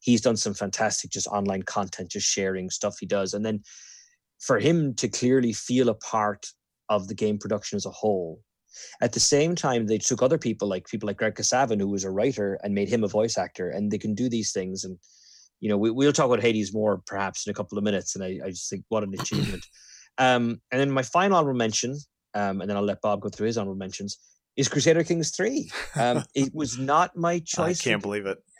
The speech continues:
Speaker 2: This is the
Speaker 1: I
Speaker 2: biggest shock for me on the list, honestly. This is a huge shock.
Speaker 1: Yeah, I know. I, um, I can't believe it either. Um, I already talked about this game. Crusader Kings three is,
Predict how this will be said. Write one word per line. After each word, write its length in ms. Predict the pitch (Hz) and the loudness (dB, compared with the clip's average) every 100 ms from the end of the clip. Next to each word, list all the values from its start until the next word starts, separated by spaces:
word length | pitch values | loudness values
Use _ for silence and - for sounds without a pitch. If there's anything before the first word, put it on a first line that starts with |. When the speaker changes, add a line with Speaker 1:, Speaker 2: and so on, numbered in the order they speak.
| 202 135 - 113 | -10 -10 -8 0
Speaker 2:
This 200 | 123 120 | 0 0
is 140 | 117 | -2
the 80 | 113 | 0
Speaker 1:
I 40 | 104 | 4
Speaker 2:
biggest 260 | 110 113 | 6 6
shock 360 | - 113 107 - | 4 6 6 6
for 100 | 110 104 | 2 2
me 140 | 98 | 0
on 100 | 95 | 0
the 80 | 92 | -2
list, 340 | 98 92 - | -2 -2 -2
honestly. 520 | 104 101 95 - 90 - | -2 -2 -2 -4 -6 -6
This 220 | 113 104 | -4 -4
is 160 | 104 98 | -4 -8
a 60 | |
huge 320 | 90 113 101 98 | -6 -4 -4 -4
shock. 340 | - 80 87 - - | -4 -4 -6 -14 0
Speaker 1:
Yeah, 420 | 254 262 254 220 196 | 4 6 4 4 2
I 160 | 233 240 | 0 2
know. 460 | 262 254 214 165 - | 4 6 4 2 0
I, 240 | 214 220 214 | 2 4 2
um, 400 | 208 202 202 196 _ _ _ _ _ - - - - | 2 0 -4 -6 _ _ _ _ _ -20 -20 -20 -4
I 80 | 196 | -4
can't 320 | - 226 214 | 0 0 2
believe 260 | 214 196 180 | 2 4 4
it 80 | 160 | 4
either. 400 | 147 107 - - - | 2 0 -6 -8 2
Um, 240 | 135 135 | 4 4
I 160 | 117 156 | 4 6
already 180 | 202 214 | 6 4
talked 260 | 202 185 | 2 0
about 140 | 175 175 | -2 -4
this 160 | 165 | -6
game. 460 | - 160 160 156 151 _ | -4 -2 -2 -4 -10 _
Crusader 260 | - 185 190 | -8 -4 -2
Kings 260 | 190 165 - | -4 -4 -6
three 380 | 160 151 151 - | -4 -2 -4 -4
is, 640 | 127 131 120 120 - | 0 0 0 -6 -8